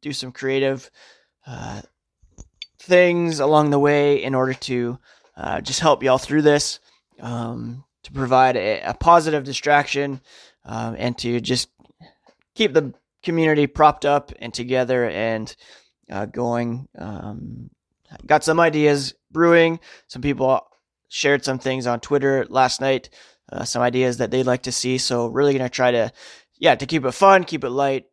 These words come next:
uh, while also being respectful to the situation and, um, yeah, just cognizant of what's going on around the world.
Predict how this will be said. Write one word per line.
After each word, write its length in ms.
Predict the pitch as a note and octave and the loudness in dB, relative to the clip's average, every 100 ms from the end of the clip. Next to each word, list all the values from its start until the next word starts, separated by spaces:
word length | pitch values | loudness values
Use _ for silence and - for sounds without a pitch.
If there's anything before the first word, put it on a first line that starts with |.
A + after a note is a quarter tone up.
| _ _ | _ _
uh, 240 | G#2+ G#2 G#2 | -16 -14 -8
while 240 | A#2+ B2+ | -2 -2
also 380 | F2 B2+ - A#2+ | 0 -4 -4 -8
being 180 | A2+ G#2+ | -8 -6
respectful 500 | A2 - C3+ - B2 | -4 -2 -2 -2 -4
to 120 | A#2+ | -4
the 100 | A2+ | -6
situation 720 | - A2 A2+ A#2+ A#2 A#2 A#2 | -6 -6 -4 -4 -4 -6 -6
and, 400 | F2+ G2+ G#2+ A#2 - - - _ - | -8 -8 -10 -12 -18 -20 -20 _ -14
um, 580 | B2+ A#2 A2 A2 G#2+ B2 _ _ _ _ _ _ _ _ _ _ _ - | -10 -8 -8 -10 -12 -14 _ _ _ _ _ _ _ _ _ _ _ -6
yeah, 240 | A#2+ G2 | -4 -4
just 220 | G2 B2+ | -8 -12
cognizant 560 | - A#2+ A#2 A#2 G#2 F2+ | -6 -4 -4 -6 -10 -10
of 160 | A2+ G#2+ | -12 -10
what's 220 | B2 - | -12 -12
going 340 | A2+ A2+ A2 | -14 -14 -12
on 240 | A2+ A2+ B2+ _ - _ - | -12 -12 -16 _ -20 _ -12
around 300 | A2+ A2 G2 | -6 -6 -6
the 100 | A2 | -8
world. 360 | G#2+ G2+ F2+ | -6 -6 -8